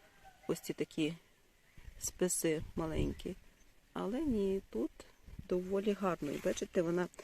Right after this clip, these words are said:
чим більше відквітає, тим у неї з'являється ось цей гребінчик.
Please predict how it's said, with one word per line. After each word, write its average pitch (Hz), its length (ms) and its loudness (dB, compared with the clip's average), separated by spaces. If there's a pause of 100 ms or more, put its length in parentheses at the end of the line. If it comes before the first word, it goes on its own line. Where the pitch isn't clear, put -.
(260)
чим 180 180 2
більше 180 320 6
відквітає, 185 760 4
тим 185 220 4
у 156 40 4
неї 175 280 4
з'являється 170 680 4 (100)
ось - 120 2
цей - 240 2
гребінчик. 160 760 2